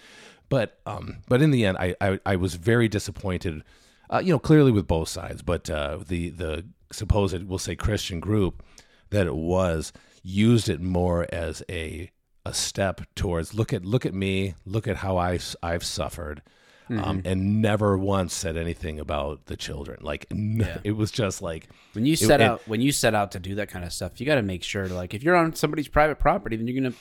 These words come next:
Speaker 2: you might have to deal with the consequences of that. And they probably knew that, right? Like, there's a way
Speaker 1: Right.
Speaker 2: to go
Speaker 1: They did
Speaker 2: about it
Speaker 1: know.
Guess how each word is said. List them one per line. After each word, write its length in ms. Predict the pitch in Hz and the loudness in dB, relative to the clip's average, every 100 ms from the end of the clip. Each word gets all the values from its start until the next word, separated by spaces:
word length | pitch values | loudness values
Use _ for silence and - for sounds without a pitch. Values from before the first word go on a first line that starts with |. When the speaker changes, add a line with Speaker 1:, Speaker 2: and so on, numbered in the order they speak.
| - | -8
Speaker 2:
you 120 | 107 | -2
might 160 | 135 139 | 0 0
have 120 | 139 | 0
to 140 | 131 123 - _ _ 127 | -2 -6 -10 _ _ -8
deal 140 | 117 131 | -2 0
with 80 | |
the 60 | - | -2
consequences 680 | - 143 - - 85 - 87 | -4 -4 -4 -10 -10 -10 -10
of 80 | 85 | -8
that. 220 | 82 80 | -8 -8
And 180 | 90 90 | -6 -2
they 100 | 104 | 2
probably 240 | 160 113 | 4 4
knew 240 | 95 110 95 | 4 4 4
that, 280 | 80 87 - | 0 -4 -4
right? 260 | 90 95 | -4 -2
Like, 260 | 92 90 - - _ _ _ _ - | -2 -4 -6 -20 _ _ _ _ -4
there's 140 | 98 | 2
a 40 | 101 | 4
way 100 | 101 | 4
Speaker 1:
Right. 60 | |
Speaker 2:
to 60 | 101 | 4
go 180 | 95 98 | 4 4
Speaker 1:
They 60 | 123 | 6
did 80 | 139 | 6
Speaker 2:
about 140 | 104 | 4
it 60 | 139 | 0
Speaker 1:
know. 100 | - | -4